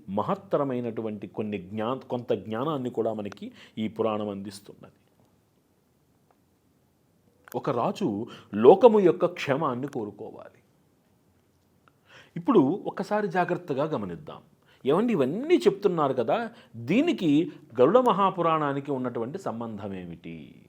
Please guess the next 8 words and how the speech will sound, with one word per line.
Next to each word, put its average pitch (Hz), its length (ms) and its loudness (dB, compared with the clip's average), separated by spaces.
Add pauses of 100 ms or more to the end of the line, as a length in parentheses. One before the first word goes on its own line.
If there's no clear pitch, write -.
(1700)
అవునా, 139 140 -6 (140)
గరుడ 135 260 6
పురాణంలో 139 420 4
ఇవన్నీ 151 280 0
ఎందుకు 139 320 -2
చెప్పబడ్డాయి? 92 720 -6 (1200)
ఈ 165 160 2
పూర్వకాండలో 240 1200 12